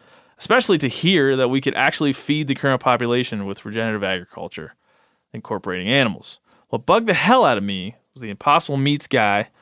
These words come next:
using the word efficiency. This is not a good word to apply to the living world.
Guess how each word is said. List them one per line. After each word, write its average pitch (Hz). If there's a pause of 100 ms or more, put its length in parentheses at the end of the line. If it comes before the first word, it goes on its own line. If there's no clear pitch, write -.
(220)
using 113
the 117
word 110
efficiency. - (480)
This 123
is 151
not 190
a 185
good 170
word 135
to 127
apply 123
to 117
the 110
living 110
world. 135